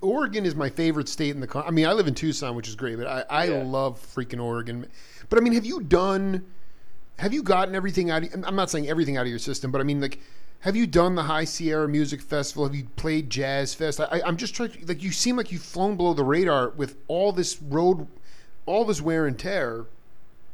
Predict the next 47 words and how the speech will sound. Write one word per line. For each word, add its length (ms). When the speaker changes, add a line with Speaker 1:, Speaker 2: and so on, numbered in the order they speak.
Speaker 1:
Have 140
you 80
gotten 260
all 120
Speaker 2:
Yeah. 40
Speaker 1:
that 140
stuff 180
out 60
of 80
your 100
system, 340
or 80
is 120
there 80
still, 260
like, 220
things, 220
the 100
bucket 340
list 160
stuff 300
for, 220
for 120
Jimmy 240
Russell? 420
Speaker 2:
Well, 360
we 340
did, 240
uh, 720
we 140
did 180
High 280
Sierra 200
last 300
year, 300
and 260
it 120
was 140
a 40
great 260
success, 320
and 80
it 80
was 100
really 240
fun. 100
And 600